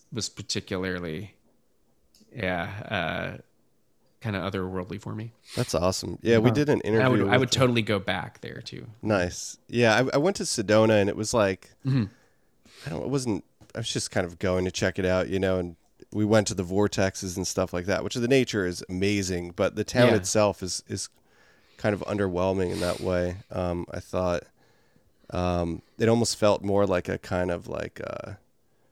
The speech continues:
Speaker 2: shopping center village of,
Speaker 1: <laughs>
Speaker 2: of the new age or something like that.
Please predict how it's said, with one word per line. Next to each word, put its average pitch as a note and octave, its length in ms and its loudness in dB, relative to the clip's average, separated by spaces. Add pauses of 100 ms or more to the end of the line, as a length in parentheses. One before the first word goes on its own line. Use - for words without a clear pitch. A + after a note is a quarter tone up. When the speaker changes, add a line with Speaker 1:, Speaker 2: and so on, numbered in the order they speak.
(360)
Speaker 2:
shopping F#2+ 540 -2
center F2+ 400 0
village F#2 800 2
of, F#2 380 0
Speaker 1:
<laughs> - 40 -10
Speaker 2:
of F#2+ 300 -2
the G#2+ 100 2
new F#2+ 220 2
age G2 340 6
or F#2+ 40 2
something F#2+ 320 0
like F#2 200 2
that. F#2+ 320 2